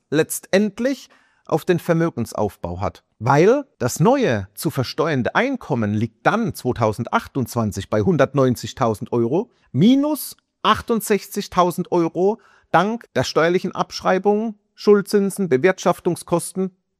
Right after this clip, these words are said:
natürlich wieder zuzüglich on top die dreizehntausendfünfhundert Euro Mieteinnahmen. Macht dann insgesamt ein neues zu versteuerndes Einkommen von hundertfünfunddreißigtausend Euro. Oder anders gesagt,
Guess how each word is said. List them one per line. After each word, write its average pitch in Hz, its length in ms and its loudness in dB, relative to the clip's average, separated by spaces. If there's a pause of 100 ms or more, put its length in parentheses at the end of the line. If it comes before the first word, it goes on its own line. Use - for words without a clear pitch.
(160)
natürlich 117 420 2
wieder 117 220 -2
zuzüglich 175 680 -2
on 120 180 0
top - 280 -2 (380)
die 131 100 0
dreizehntausendfünfhundert 131 1300 0
Euro 123 220 4
Mieteinnahmen. 92 800 -4
Macht 143 280 0
dann 202 140 4
insgesamt 202 760 -2 (440)
ein 127 240 4
neues 233 440 2
zu 185 120 -2
versteuerndes 180 580 -2
Einkommen 175 460 -2
von 170 180 -4 (360)
hundertfünfunddreißigtausend 233 1900 0
Euro. 139 220 0
Oder 131 160 4
anders 220 320 0
gesagt, 190 480 -6